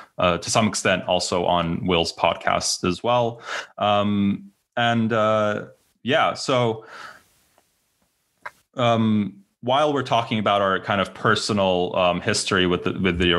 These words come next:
videographic criticism and the audiovisual essay, we also wanna, we, we're gonna attempt to interlace that with some, um, kind of general, generally speaking, like, what the audiovisual essay is, the different modes that have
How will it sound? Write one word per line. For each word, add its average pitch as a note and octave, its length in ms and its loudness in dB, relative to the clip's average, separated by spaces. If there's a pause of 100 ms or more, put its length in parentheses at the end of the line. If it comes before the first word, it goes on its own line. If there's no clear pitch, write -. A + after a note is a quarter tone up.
(200)
videographic G2 480 0
criticism F2+ 840 0
and F#2 140 -2
the F#2 60 0
audiovisual F2+ 440 0
essay, F2+ 280 2
we G2 160 0
also F#2+ 200 0
wanna, F2+ 520 0
we, G#2 160 2
we're A#2 160 -2
gonna A#2 160 2
attempt B2 260 -2
to - 80 -2
interlace G2 460 0
that F2 180 2
with F2+ 140 -4
some, F2+ 360 0 (340)
um, F2 580 0 (100)
kind G2 180 -2
of F2+ 120 -2
general, F2+ 600 0
generally F#2 420 2
speaking, F2 340 0
like, F2 260 0
what G2 220 0
the G2 60 -2
audiovisual F2+ 500 0
essay - 300 0
is, F#2 300 2
the F2+ 80 -2
different - 340 0
modes F2 240 2
that E2 100 2
have E2 220 -2